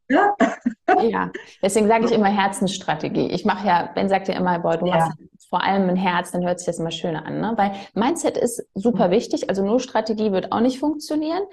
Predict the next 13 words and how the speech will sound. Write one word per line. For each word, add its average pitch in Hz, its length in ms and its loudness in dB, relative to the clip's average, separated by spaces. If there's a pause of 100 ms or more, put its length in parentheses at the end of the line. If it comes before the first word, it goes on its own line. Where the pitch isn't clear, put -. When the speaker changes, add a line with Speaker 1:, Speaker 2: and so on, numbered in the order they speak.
(460)
Speaker 2:
aber 202 220 -2
wenn 208 100 2
man 196 160 2
nur 269 120 6
Speaker 1:
Mhm. 247 60 8
Speaker 2:
Mindset 214 580 4
und - 80 -6
ich 220 100 -4
sag 226 160 -4
mal 208 80 2
Universum, 233 880 2 (960)
dann, 214 280 2
äh, 226 400 2